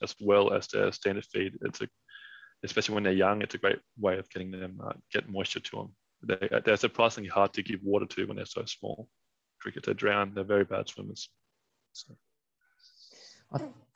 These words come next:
Speaker 2: good on you, Mikel. I think we have to stop Peter Crane from putting comments in there because now he's suggesting oyster flavoured ice cream. So, Pete, you're, um,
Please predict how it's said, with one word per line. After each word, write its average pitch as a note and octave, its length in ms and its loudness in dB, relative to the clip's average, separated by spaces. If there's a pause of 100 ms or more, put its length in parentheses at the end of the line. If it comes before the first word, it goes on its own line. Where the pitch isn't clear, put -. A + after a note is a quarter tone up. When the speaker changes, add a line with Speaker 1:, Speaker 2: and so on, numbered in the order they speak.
Speaker 2:
good C#3+ 120 10
on B2 100 10
you, B2 80 6
Mikel. C3 240 6
I C3 40 6
think D3+ 120 8
we E3+ 60 10
have F3 140 8
to F#3+ 60 -4
stop - 240 4
Peter C#3+ 160 2
Crane C#3 280 -2
from D#3+ 100 -12
putting C3+ 220 -2
comments C#3 400 0
in B2+ 120 -2
there B2+ 180 2
because C#3 260 -2
now B2+ 160 2
he's B2 120 0
suggesting A#2+ 720 2
oyster B2 280 6
flavoured A2+ 540 2
ice A2 220 2
cream. A#2+ 380 -2
So, B2+ 320 4
Pete, B2+ 280 6
you're, B2 400 6 (840)
um, A#2 560 -4